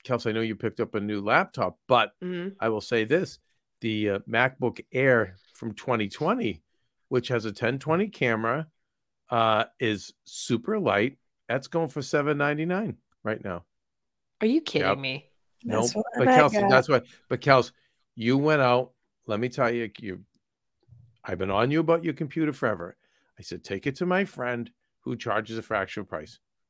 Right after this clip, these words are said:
Speaker 1: You didn't listen to me. Then
Speaker 2: It's true.
Speaker 1: you went and you went rogue and you improvised, which don't what?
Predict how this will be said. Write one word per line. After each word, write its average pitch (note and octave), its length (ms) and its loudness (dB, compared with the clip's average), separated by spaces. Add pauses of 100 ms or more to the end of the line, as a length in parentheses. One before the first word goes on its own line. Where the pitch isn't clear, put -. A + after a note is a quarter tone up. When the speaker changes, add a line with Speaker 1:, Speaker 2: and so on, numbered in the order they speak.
(160)
Speaker 1:
You F2 80 -18
didn't A#2 240 -4
listen A#2+ 260 2
to G2 120 -12
me. E2 180 -14 (420)
Then F3 500 4
Speaker 2:
It's - 140 -20
true. D#3 220 0
Speaker 1:
you C#3 140 4
went C3 340 4 (640)
and B2 180 2
you A#2+ 80 4
went A#2+ 240 0
rogue A2 380 4 (160)
and A2 160 -2
you A2+ 140 4
improvised, G2+ 680 -2 (160)
which - 260 -6 (400)
don't C3 320 6
what? G#2+ 200 2